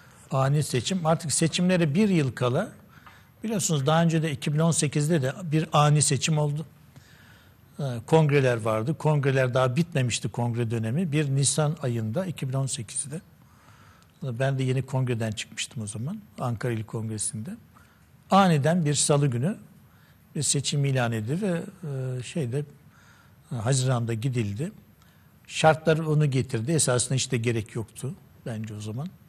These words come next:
Şimdi tabii son bir sene kala bazı, işte, bazı çabalar, bazı belki duyumlar, yani her an bir, e,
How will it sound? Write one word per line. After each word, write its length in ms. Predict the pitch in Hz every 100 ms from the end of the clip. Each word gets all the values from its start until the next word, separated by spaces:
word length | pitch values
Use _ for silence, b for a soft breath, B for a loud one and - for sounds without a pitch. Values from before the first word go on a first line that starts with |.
| _ b b b b b b b
Şimdi 300 | - 302 262
tabii 260 | - 233
son 300 | 180 220 226
bir 80 | 220
sene 360 | 196 185 170 170
kala 480 | 127 131 175 160 151
bazı, 440 | 190 175 160 143 - - - -
işte, 360 | - - 73 76 82 - 180 175
bazı 340 | - 156 139 135
çabalar, 640 | - 151 131 120 127 135
bazı 360 | 143 131 120 123
belki 320 | 113 - 123
duyumlar, 520 | 123 107 107 120 - - b b b b b -
yani 120 | 165
her 140 | 165 170
an 220 | 139 135
bir, 420 | 160 - - - -
e, 20 | -